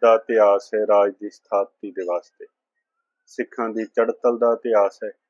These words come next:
ਸਿੱਖਾਂ ਦੇ ਦੁਆਰਾ ਪੁੱਟਿਆ ਗਿਆ ਹਰ ਇੱਕ ਕਦਮ ਉਹਨਾਂ ਨੂੰ ਉਹਨਾਂ ਦੇ ਰਾਜ ਦੇ ਵੱਲ ਲੈ ਕੇ ਗਿਆ ਜੀ।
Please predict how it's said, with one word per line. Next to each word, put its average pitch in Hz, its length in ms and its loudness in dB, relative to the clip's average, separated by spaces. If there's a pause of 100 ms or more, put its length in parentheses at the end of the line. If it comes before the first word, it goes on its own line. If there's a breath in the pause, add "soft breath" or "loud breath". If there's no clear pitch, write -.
(680)
ਸਿੱਖਾਂ 135 520 -4
ਦੇ 135 180 0
ਦੁਆਰਾ 123 440 4
ਪੁੱਟਿਆ 127 520 2
ਗਿਆ 113 320 4
ਹਰ 123 320 0
ਇੱਕ 123 180 -6
ਕਦਮ 104 440 -2 (840)
ਉਹਨਾਂ 135 300 -2
ਨੂੰ 117 260 -6 (120)
ਉਹਨਾਂ 123 320 -2
ਦੇ 107 180 -4
ਰਾਜ 107 420 6
ਦੇ 110 160 -4
ਵੱਲ 101 200 0
ਲੈ 98 240 -6
ਕੇ 87 220 -14
ਗਿਆ 90 260 -10
ਜੀ। - 140 -20